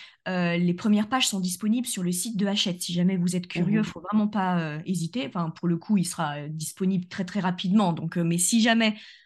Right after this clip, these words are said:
Speaker 1: vous voulez la découvrir, il y a les premières pages qui sont disponibles et on sent dès le départ que le background et le, le, le world building, il est, il est, il va être riche et il va être dense.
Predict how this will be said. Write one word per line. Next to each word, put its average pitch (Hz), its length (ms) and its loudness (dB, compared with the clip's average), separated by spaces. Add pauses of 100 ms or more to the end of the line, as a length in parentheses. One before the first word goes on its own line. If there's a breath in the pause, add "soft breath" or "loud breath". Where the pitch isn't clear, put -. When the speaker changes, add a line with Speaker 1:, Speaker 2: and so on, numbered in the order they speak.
Speaker 1:
vous 196 120 -6
voulez 208 180 2
la 190 140 2
découvrir, 196 560 -2
il 233 80 -2
y 196 60 -2
a 175 60 0
les 175 100 -2
premières 240 360 -4
pages 214 220 -2
qui 190 80 -4
sont 190 160 -2
disponibles 208 520 0
et 196 120 2
on 190 100 0
sent 208 200 -2 (260)
dès 262 280 2
le 240 60 2
départ 233 540 2 (440 loud breath)
que 233 360 0
le 190 240 0
background 220 1000 0
et 202 140 -2
le, 180 280 2
le, 170 340 -2 (240 soft breath)
le 185 100 4
world 208 320 6
building, 196 420 2
il 196 140 2
est, 175 160 2
il 175 160 -2
est, 165 100 -2
il 170 120 -2
va 175 120 0
être 180 120 -2
riche - 400 0
et 180 40 -4
il 185 120 0
va 170 100 -2
être 175 260 -8
dense. 233 480 2